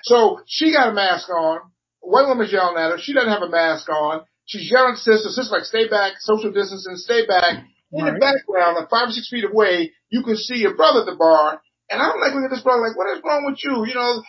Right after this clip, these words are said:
Speaker 1: the brass was trying to get between these women. Uh, the, uh, the, the white woman's husband comes over. He starts yelling. He's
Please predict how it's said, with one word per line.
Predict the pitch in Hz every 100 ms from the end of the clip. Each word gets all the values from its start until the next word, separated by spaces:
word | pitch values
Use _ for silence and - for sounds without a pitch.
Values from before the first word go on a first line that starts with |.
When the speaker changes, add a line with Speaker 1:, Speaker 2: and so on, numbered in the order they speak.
| -
Speaker 1:
the | 185
brass | 180 247 311 302
was | 220
trying | 262 240
to |
get | 233
between | 240 - 247 247
these | 247 220
women. | 240 233 240 226 - -
Uh, | 180 180 -
the, | 370
uh, | 381 370 -
the, | 349
the | 359 415 381
white | 269
woman's | 269 233 214
husband | 247 240 240
comes | 233 233
over. | 226 226 220
He | 240
starts | 269 233 220 226
yelling. | 226 226 226 220 -
He's | 220 233 -